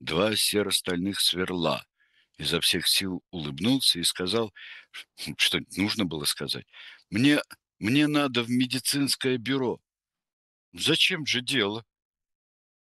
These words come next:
"Чего же вы тогда стоите здесь?" Нелепо опрокинутый, подвешенный за ноги, я молчал,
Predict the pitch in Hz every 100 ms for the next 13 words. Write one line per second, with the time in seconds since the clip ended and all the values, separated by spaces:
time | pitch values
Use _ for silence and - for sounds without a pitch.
0 | _ - 123 131 120 123 - 123 117 123
1 | 117 - 127 135 139 - - 82 78 76
2 | 85 - - _ _ _ _ _ _ _
3 | _ - 87 90 90 - 85 - 85 -
4 | 123 135 101 87 87 82 85 85 87 85
5 | 78 92 123 113 87 85 85 85 85 -
6 | 107 110